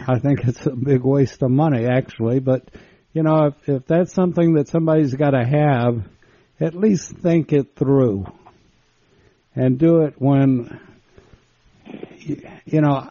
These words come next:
I don't know how many people with P T S D would have been struck by fireworks going off.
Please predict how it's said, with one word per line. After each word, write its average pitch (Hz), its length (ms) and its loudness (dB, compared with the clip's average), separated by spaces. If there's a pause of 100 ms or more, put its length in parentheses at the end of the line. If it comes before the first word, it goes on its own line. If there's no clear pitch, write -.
I 139 160 -6
don't 180 180 2
know 165 140 4
how 156 140 2
many 156 220 2
people 151 380 2
with 135 160 2
P 147 180 2
T 143 260 2
S 139 200 0
D 143 480 2 (520)
would 135 180 0
have 131 240 0 (500)
been 143 220 2
struck - 680 -6 (1300)
by 131 400 2 (120)
fireworks 135 640 2
going 120 360 2
off. 110 300 0